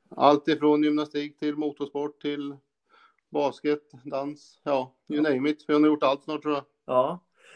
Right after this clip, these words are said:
Speaker 2: Jag kan ju se dig, alltså, när det gäller motorsport, när det gäller dansbiten där, Mattias. Jag vet inte.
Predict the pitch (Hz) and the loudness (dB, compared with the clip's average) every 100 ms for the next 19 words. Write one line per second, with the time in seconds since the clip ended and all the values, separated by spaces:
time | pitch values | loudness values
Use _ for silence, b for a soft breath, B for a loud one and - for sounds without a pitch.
0 | 123 165 175 202 196 208 - 202 254 277 | 0 4 4 4 6 6 4 -2 0 0
1 | 208 160 160 160 156 156 - 170 170 175 | 2 0 0 -2 -2 -4 -6 -10 -6 -4
2 | 170 151 156 196 139 127 117 147 135 - | -4 -4 -6 -6 -8 -14 -10 -6 -6 -4
3 | 170 180 160 151 185 196 147 113 127 143 | -2 0 0 0 2 2 0 -8 -4 -2
4 | 135 135 277 277 214 151 139 156 139 139 | -2 -2 -2 0 0 0 -2 -4 0 0
5 | 131 160 180 160 175 180 160 | 2 0 0 0 -2 0 0